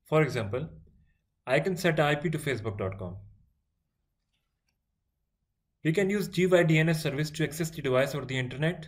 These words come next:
even if in the future the I P address of the device is changed.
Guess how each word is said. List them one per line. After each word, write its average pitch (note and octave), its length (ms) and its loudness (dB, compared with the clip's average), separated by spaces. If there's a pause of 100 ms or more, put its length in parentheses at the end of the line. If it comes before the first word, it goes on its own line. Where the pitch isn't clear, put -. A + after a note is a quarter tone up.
(140)
even F#3+ 240 2
if F3+ 120 0
in D#3+ 100 2
the C#3 100 -2
future D#3 560 -2 (340)
the C3 140 2
I C3+ 80 6
P D#3 160 0
address E3 260 0
of B2+ 140 -4
the A#2+ 80 -8
device B2 360 -2
is B2+ 140 -12
changed. G2+ 400 -8